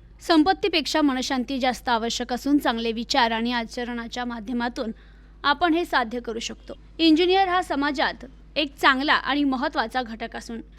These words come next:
मेडिटेशनच्या माध्यमातून त्यांनी आपलं स्वास्थ्य उत्तम ठेवल्यास चांगल्या शहराची निर्मिती करतील आणि त्याद्वारे एक सदृढ समाजाची निर्मिती होण्यास मदत होते. मेडिटेशन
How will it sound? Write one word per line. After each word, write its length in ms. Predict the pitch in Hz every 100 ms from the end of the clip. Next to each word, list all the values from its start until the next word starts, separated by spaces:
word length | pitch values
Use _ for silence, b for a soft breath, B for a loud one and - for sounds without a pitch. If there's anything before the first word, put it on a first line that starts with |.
| b
मेडिटेशनच्या 680 | 285 302 320 359 370 330 359
माध्यमातून 680 | 330 262 262 269 277 240 233
त्यांनी 300 | 262 254 277
आपलं 260 | 254 247
स्वास्थ्य 460 | 240 247 233 - 254
उत्तम 360 | 220 - 247
ठेवल्यास 460 | 233 226 214 226 - - b b 339
चांगल्या 280 | 311 330 359
शहराची 460 | 339 320 311 339
निर्मिती 400 | 285 254 262 277
करतील 420 | 269 269 240 311
आणि 200 | 302 247 254
त्याद्वारे 580 | 247 226 233 240 262 - - b b
एक 200 | 302 330
सदृढ 380 | - 285 254 285
समाजाची 560 | 277 277 254 254 247 285
निर्मिती 420 | 254 233 233 277
होण्यास 500 | 254 302 226 240 - -
मदत 280 | 247 233 226
होते. 200 | 220 - - - -
मेडिटेशन 600 | 277 285 277 269 233 214